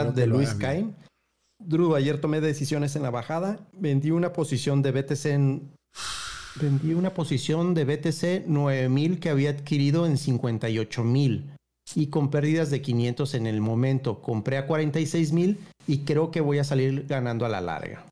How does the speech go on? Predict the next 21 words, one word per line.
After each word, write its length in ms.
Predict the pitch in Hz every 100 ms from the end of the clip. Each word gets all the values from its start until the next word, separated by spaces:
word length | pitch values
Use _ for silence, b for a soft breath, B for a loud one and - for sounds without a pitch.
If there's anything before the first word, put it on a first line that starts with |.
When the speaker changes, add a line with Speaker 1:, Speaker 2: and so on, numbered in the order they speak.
| _
Speaker 1:
Qué 140 | - 123
bueno, 360 | 127 117 104
mi 120 | 92
papi, 320 | 92 104 - 101
qué 160 | -
bueno, 300 | 110 101 82 -
qué 100 | 120
bueno. 220 | 110 98
O 60 | 131
sea, 160 | - 156
vendiste 380 | 156 165 -
en 100 | 226
cincuenta 540 | 196 196 160 170 147 147
y 60 |
nueve, 400 | 139 151 175 139 127
¿no? 200 | 208 254 _ _ _ _ _ _ _ _ _ _ _ _ _ _ _ _ _ _ _ -
¿Vendiste 340 | 151 151 -
en 100 | 208
cincuenta 380 | 202 170 165 160
y 20 |
nueve 280 | 165 240